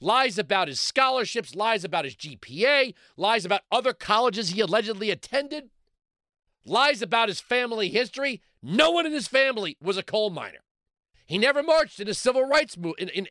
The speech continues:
during the civil rights movement. His entire story is a house of cards of lies. So if you want to get rid of George Santos, go right ahead. Now,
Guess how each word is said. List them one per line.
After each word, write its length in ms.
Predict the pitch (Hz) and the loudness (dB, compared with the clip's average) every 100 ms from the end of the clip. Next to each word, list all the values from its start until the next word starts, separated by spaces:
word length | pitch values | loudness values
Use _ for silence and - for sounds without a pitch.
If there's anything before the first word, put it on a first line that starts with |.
| _ 156 | _ 0
during 260 | 233 247 | 0 2
the 80 | 247 | -4
civil 280 | - 262 262 | -4 0 0
rights 320 | 262 208 - | 2 -2 -4
movement. 340 | 156 107 - _ _ _ _ _ _ _ _ _ _ _ _ _ _ | -16 -16 -20 _ _ _ _ _ _ _ _ _ _ _ _ _ _
His 200 | - 277 | -4 -2
entire 760 | 302 285 - - 302 320 339 285 | -2 -6 -8 0 2 2 0 -6
story 640 | - - 330 339 277 - _ _ _ _ _ _ _ _ _ _ _ _ _ _ _ _ _ _ _ _ - | -6 -4 0 2 2 -2 _ _ _ _ _ _ _ _ _ _ _ _ _ _ _ _ _ _ _ _ -6
is 140 | 262 | 0
a 80 | 277 | 0
house 340 | 175 262 269 294 | 2 2 2 -2
of 220 | 220 - | -4 -4
cards 400 | - 220 226 165 | 2 2 2 -2
of 180 | 185 185 | -6 2
lies. 580 | 240 208 123 - - _ _ _ _ | 2 2 -2 -10 -20 _ _ _ _
So 200 | - 247 | -2 -2
if 120 | 214 | -2
you 140 | 156 190 | -6 -4
want 300 | 190 330 359 | 2 2 2
to 60 | |
get 240 | 254 311 208 | 0 0 0
rid 280 | 220 247 214 | 0 0 0
of 120 | 170 | -6
George 320 | 143 220 185 | -2 -2 -2
Santos, 520 | - 247 254 160 - _ - | 0 0 0 -6 -12 _ 2
go 140 | 320 | 4
right 220 | 330 330 | 4 4
ahead. 380 | 311 277 339 - _ _ _ _ _ _ _ _ _ _ _ _ _ _ _ _ _ _ _ _ - | 2 2 0 0 _ _ _ _ _ _ _ _ _ _ _ _ _ _ _ _ _ _ _ _ -4
Now, 280 | 233 277 | 2 2